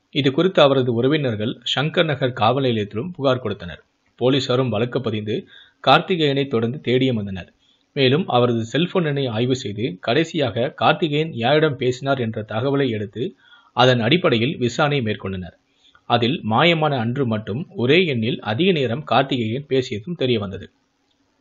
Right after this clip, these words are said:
அந்த செல்போன் எண்ணை வைத்து விசாரித்ததில் அது ஆந்திரா மாநிலம் சித்தூர் மாவட்டம் என் சி காலனி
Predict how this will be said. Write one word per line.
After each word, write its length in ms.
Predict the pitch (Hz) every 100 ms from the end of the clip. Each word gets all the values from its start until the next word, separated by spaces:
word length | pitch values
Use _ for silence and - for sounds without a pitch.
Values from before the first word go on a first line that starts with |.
| _
அந்த 240 | - 123 123
செல்போன் 420 | 131 165 - 175
எண்ணை 160 | 147 139
வைத்து 260 | 110 113 107
விசாரித்ததில் 640 | 107 131 123 104 98 98 - _ _ _ -
அது 200 | 110 - - 110
ஆந்திரா 340 | 143 156 156
மாநிலம் 460 | 131 113 113 101 151
சித்தூர் 480 | - - 135 185 156
மாவட்டம் 520 | 120 107 117 113 98 180 _ _ _ _
என் 200 | 113 156
சி 140 | - 160
காலனி 400 | 143 120 113